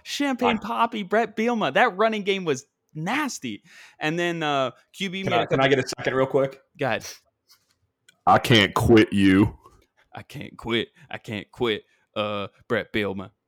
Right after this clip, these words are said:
Speaker 2: I can't quit you, Brett Bielema.
Speaker 1: I only have one unit on it. I wish I had two units on it, but I, I
Speaker 2: Okay.
Speaker 1: realized that before the pod started that I only put one unit on it. So I'll be,
Speaker 2: Now,
Speaker 1: I'll be
Speaker 2: is this
Speaker 1: free.
Speaker 2: a money line or a spread
Speaker 1: This
Speaker 2: play?
Speaker 1: is a money line. I got 'em at plus one thirty. This is straight up and down, like, six o'clock, my man.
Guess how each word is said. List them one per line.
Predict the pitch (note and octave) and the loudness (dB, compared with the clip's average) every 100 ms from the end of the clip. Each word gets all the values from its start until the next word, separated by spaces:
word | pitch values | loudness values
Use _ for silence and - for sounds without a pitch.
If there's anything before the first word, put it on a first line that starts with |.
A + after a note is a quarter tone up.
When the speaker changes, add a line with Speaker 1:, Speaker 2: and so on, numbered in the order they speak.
| _ _ _ F#2 | _ _ _ -6
Speaker 2:
I | |
can't | - C3+ F#2 | -2 -4 -4
quit | - C3 G#2 | 2 2 2
you, | G2+ | -6
Brett | F#2 G#2 F#2+ F2 | -6 -4 -4 -4
Bielema. | G2+ G2 F#2+ G2 G2+ | -6 -6 -6 -6 0
Speaker 1:
I | E3 | 2
only | A#3 A3 | 2 2
have | G#3 D#3 | 0 0
one | E3+ F3 | -2 -2
unit | E3+ D#3 | -2 -2
on | C#3+ C#3 | -2 -2
it. | C3+ | -2
I | A#2+ | -2
wish | C3+ F3 F3+ | 0 -2 -2
I | E3 | -2
had | D3+ C3+ | 0 -2
two | - C3 B2+ | -4 -2 -2
units | A#2 A2+ A2 G#2+ | -2 -4 -6 -4
on | G#2+ G#2 G2+ | -4 -4 -4
it, | F#2+ - | -8 -6
but | A2+ A2 G#2 - | -2 0 0 -2
I, | G#2+ | -4
I | F2+ A2 | -2 -2
Speaker 2:
Okay. | |
Speaker 1:
realized | B2 D3 C#3+ B2+ | 0 0 0 0
that | B2+ A#2 | -2 -4
before | B2 B2 | -4 -4
the | A2+ | -4
pod | A#2+ A2 G#2+ | -2 -2 -2
started | - G#2 G#2 | -4 -4 -4
that | G2+ | -4
I | G2+ | -4
only | G#2+ G#2 | -6 -6
put | G#2+ C#2+ | -8 -8
one | F#2+ F#2+ | -8 -8
unit | F#2+ F#2+ | -10 -10
on | F#2 F#2 | -12 -12
it. | - | -8
So | A2 | -2
I'll | G#2+ | -2
be, | B2+ C3+ | -2 -2
Speaker 2:
Now, | B2 | -2
Speaker 1:
I'll | B2+ | -2
be | C3 | -6
Speaker 2:
is | B2 | -4
this | E3 D3+ | -6 -4
Speaker 1:
free. | C#3+ C3 | -6 -6
Speaker 2:
a | B2+ A#2+ | -8 -6
money | B2+ D#3 E3+ | -4 -2 0
line | F3 F3 | -2 -2
or | B2 | -4
a | |
spread | - A#2+ C3 | -4 -2 -2
Speaker 1:
This | D#3+ | 2
Speaker 2:
play? | F#3 | 2
Speaker 1:
is | F3 | 2
a | |
money | E3+ D#3 | 2 2
line. | B2+ A2+ | 0 0
I | B2 | 0
got | C#3 C#3+ | 2 2
'em | C#3 | 0
at | A#2+ | -2
plus | - D3 D3 | 0 -2 0
one | C#3+ C#3 | -4 -6
thirty. | - B2+ C3 A#2 - | -2 0 0 0 -6
This | A#2+ A#2+ | -10 -8
is | G#2+ | -8
straight | - - C#3 C3+ | -10 -6 -2 -2
up | C3+ | -2
and | C#3 | -2
down, | C3 C3 | 0 0
like, | A#2 - | -4 -6
six | C3+ C3 | -6 -6
o'clock, | A#2+ - A#2+ G#2+ | -8 -6 -4 -4
my | G#2 G2+ | -8 -8
man. | G#2 G#2 | -6 -8